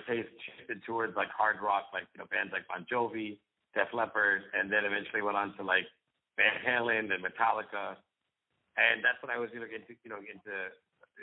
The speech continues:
playing guitar. And then once I kinda saw that more than the guitar players, lead singers were getting more attention, then I kinda shifted over to, like, George Michael and <laughs> Richard Marx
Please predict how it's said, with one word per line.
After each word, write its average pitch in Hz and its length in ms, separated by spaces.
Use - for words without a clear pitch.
playing 127 280
guitar. 113 560
And 110 220
then 135 160
once 127 240
I 131 80
kinda 120 320
saw 120 160
that 107 240
more 135 180
than 139 140
the 120 60
guitar 151 440
players, 117 440
lead 151 200
singers 165 260
were 127 80
getting 123 240
more 113 140
attention, 147 500
then 120 160
I 120 60
kinda 120 300
shifted - 260
over 113 220
to, - 120
like, 101 220
George 120 320
Michael 120 460
and 110 180
<laughs> - 0
Richard 113 400
Marx 110 340